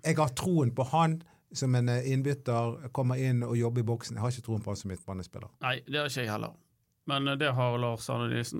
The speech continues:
Speaker 2: og det, han har du utropt til kong Gud, så da, mm, får vi stole på det.
Speaker 1: Ja, men, ja. Han er jo, altså, så lenge Brann vinner, så går ikke det an å klage på, eh,
Speaker 2: Nei,
Speaker 1: Lars Arne
Speaker 2: det er
Speaker 1: Nilsen.
Speaker 2: overhodet ikke.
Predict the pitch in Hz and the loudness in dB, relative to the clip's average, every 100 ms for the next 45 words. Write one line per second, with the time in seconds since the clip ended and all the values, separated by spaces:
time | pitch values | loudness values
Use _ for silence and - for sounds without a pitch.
0 | - - 170 165 139 123 135 139 127 123 | -4 0 0 0 0 0 0 -2 -2 -4
1 | 120 113 104 117 123 120 - 185 - 175 | -6 -8 -12 -6 -4 -2 -4 -8 -10 -6
2 | 170 160 160 - 160 160 160 170 170 170 | -4 -2 -2 -2 -2 -4 -6 -6 -6 -4
3 | 175 - - _ _ _ - 90 110 95 | -6 -6 -12 _ _ _ -14 -6 -6 -6
4 | 95 101 98 87 - _ _ _ - _ | -8 -6 -6 -6 -14 _ _ _ -20 _
5 | - _ - 120 147 170 113 107 123 165 | -20 _ -8 0 4 4 4 2 0 0
6 | 165 170 196 247 254 202 165 170 202 175 | 2 2 2 2 0 0 -2 0 2 2
7 | 180 139 139 175 180 165 160 165 127 160 | 2 2 -2 -4 -2 -2 0 0 0 0
8 | 139 113 113 113 120 113 110 110 113 110 | 0 2 2 2 0 0 -2 0 2 2
9 | 110 110 113 110 - - | 0 0 -2 -2 -6 -12